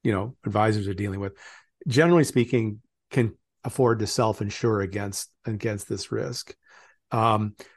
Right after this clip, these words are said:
middle-class households, which is really the ideal target for a long-term care insurance policy, uh,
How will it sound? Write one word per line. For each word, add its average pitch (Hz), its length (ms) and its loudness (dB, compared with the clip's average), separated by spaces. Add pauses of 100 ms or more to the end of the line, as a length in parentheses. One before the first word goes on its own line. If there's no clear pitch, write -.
(200)
middle-class 143 560 4
households, 107 640 -4
which 120 160 -2
is 107 160 0
really 120 240 6
the 110 200 2
ideal 110 760 0
target 107 540 0 (540)
for 120 180 2
a 110 80 4
long-term 107 420 -2
care 107 220 -4
insurance 113 420 -4
policy, 104 720 -8 (460)
uh, 107 440 -4